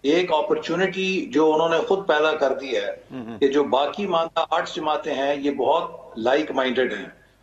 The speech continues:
Speaker 1: और, अ, पीडीएम की बाकी मानदा जमातों में एक इंतखाबी इत्तेहाद बनने के रोशन इम्कानात हैं और अगर ये जो पार्टीज हैं ये किसी मुमकिना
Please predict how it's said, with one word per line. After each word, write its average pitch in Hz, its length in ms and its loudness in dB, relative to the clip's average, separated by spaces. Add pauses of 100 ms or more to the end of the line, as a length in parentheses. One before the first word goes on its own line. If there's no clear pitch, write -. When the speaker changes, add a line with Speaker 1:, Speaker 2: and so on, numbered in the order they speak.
(180)
Speaker 1:
और, 139 260 2
अ, 135 180 2
पीडीएम 196 640 -2
की 185 260 0
बाकी 143 480 0
मानदा 160 360 0
जमातों 131 560 0
में 143 280 2 (340)
एक 170 300 2
इंतखाबी 143 760 0 (100)
इत्तेहाद 131 560 0
बनने 135 480 -2
के 147 160 0
रोशन 127 380 0
इम्कानात 107 540 -2
हैं 87 240 -14 (320)
और 131 160 2
अगर 151 380 2
ये 165 260 2
जो 151 240 2
पार्टीज 135 540 0
हैं 147 220 2
ये 147 180 2
किसी 143 460 0
मुमकिना 139 720 0